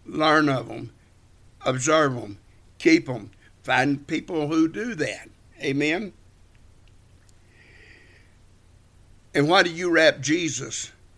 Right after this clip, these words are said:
our Savior, our Redeemer?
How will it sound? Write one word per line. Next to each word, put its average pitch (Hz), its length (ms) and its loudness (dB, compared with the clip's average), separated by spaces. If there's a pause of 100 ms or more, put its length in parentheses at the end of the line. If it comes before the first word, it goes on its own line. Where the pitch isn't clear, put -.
(880)
our 135 140 -2
Savior, 135 680 2 (600)
our 139 140 0
Redeemer? 135 640 0